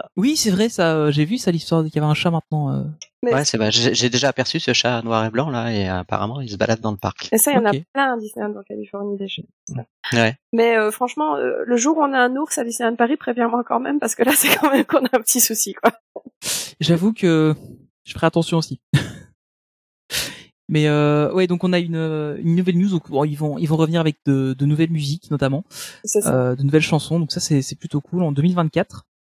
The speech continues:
Speaker 1: Euh, moi, ce que je trouve bien, quand même, c'est qu'ils gardent cette attraction, parce qu'elle est quand même assez ancienne. Euh,
Speaker 3: Mm.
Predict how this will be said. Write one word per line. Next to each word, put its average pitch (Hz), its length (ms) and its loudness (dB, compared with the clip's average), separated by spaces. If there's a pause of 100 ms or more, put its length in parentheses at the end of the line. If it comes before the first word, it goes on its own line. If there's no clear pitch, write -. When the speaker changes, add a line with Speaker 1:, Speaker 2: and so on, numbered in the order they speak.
(420)
Speaker 1:
Euh, 131 460 4 (180)
moi, 190 160 0
ce - 80 0
que 214 60 2
je - 80 2
trouve - 140 -6 (220)
bien, 175 320 0
quand 233 120 2
même, 262 80 0
c'est 202 140 -4
qu'ils - 140 -14
gardent 202 200 0
cette 190 120 0
attraction, 165 340 0
parce 208 100 -2
qu'elle 135 100 -2
est 131 60 -4
quand 139 80 -2
même - 100 -4
assez 147 160 2
ancienne. 185 320 0 (680)
Euh, 131 560 2
Speaker 3:
Mm. - 40 -8